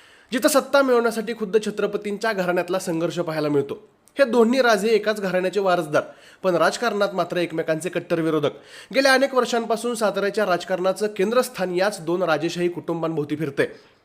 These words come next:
एका बाजूला उदयनराजे भोसले यांची सातारा विकास आघाडी आणि दुसरीकडे शिवेंद्रराजे भोसले यांची नगर विकास आघाडी. पण यावेळेला चित्र बदललंय. दोन्ही राजे एकाच पक्षात आहेत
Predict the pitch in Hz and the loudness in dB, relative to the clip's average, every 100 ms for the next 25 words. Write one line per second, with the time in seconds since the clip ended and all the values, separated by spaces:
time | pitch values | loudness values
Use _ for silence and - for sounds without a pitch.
0 | - 139 170 175 165 185 160 185 220 214 | -4 0 4 4 4 4 4 4 4 2
1 | 214 202 208 208 202 226 214 180 247 269 | 2 0 0 -2 -2 -4 -2 0 0 -2
2 | 247 233 220 180 175 180 - - 262 254 | -2 -2 0 2 0 -4 -14 -2 0 0
3 | 226 240 240 247 - 214 247 233 202 202 | 0 2 4 4 4 4 6 4 4 4
4 | 190 185 190 185 202 175 170 185 185 165 | 2 0 -2 -2 -4 0 2 2 0 0
5 | 156 156 147 143 107 - _ - - 285 | -2 0 0 -2 -4 -10 _ -20 -2 2
6 | 285 262 262 240 240 226 233 220 190 175 | 4 6 6 6 4 0 -2 2 4 4
7 | 156 107 - _ _ - 156 185 240 220 | 4 0 -4 _ _ -2 2 4 6 4
8 | 170 214 196 202 208 208 190 190 165 | 6 4 4 2 0 0 -2 0 0